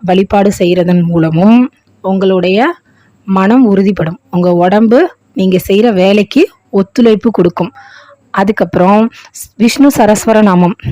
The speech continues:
படிக்கலாம், பெருமாள் வழிபாடு செய்யலாம், தங்களது வியாபாரங்கள் விருத்தியாகும். அதனால நீங்க புதன்கிழமை பெருமாள் வழிபாடு செய்யுங்க.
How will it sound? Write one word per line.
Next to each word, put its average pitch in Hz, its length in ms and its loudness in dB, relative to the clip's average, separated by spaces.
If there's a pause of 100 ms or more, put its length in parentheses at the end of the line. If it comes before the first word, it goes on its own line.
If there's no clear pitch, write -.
(160)
படிக்கலாம், 196 380 -2 (280)
பெருமாள் 247 440 2
வழிபாடு 202 400 2
செய்யலாம், 175 320 0 (1600)
தங்களது 208 840 2 (120)
வியாபாரங்கள் 226 840 2 (320)
விருத்தியாகும். 190 760 0 (460)
அதனால 220 520 0
நீங்க 185 260 0
புதன்கிழமை 208 760 0 (720)
பெருமாள் 254 440 2
வழிபாடு 190 520 -2
செய்யுங்க. 185 400 -4